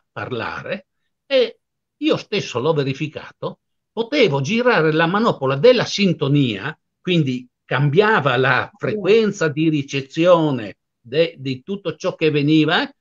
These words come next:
Speaker 1: però la voce rimaneva sempre perfettamente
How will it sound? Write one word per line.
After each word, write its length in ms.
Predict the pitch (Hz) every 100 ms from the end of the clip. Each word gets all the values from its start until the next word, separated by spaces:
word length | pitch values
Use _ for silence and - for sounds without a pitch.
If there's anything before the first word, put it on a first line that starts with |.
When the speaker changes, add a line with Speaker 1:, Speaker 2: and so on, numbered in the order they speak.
| _
Speaker 1:
però 400 | - 156 180 208
la 200 | 139 127
voce 640 | 113 123 202 226 - 311 320
rimaneva 720 | 160 143 117 131 131 90 - -
sempre 560 | - 156 175 170 208
perfettamente 880 | - 175 165 - 156 120 98 - 92